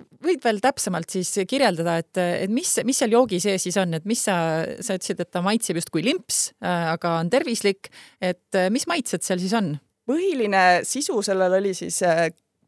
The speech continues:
Speaker 2: köögiviljamahl, äh, porgandimahl ja porgandimahlas on suhkur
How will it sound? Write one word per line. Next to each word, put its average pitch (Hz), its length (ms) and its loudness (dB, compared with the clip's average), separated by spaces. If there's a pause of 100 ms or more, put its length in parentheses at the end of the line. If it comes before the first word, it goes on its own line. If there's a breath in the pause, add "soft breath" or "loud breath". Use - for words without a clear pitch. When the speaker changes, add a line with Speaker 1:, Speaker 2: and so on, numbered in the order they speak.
(400)
Speaker 2:
köögiviljamahl, 208 580 0 (840 soft breath)
äh, 170 160 2
porgandimahl 208 720 2
ja 165 140 -4
porgandimahlas 226 640 0
on 175 100 -2
suhkur 190 380 -6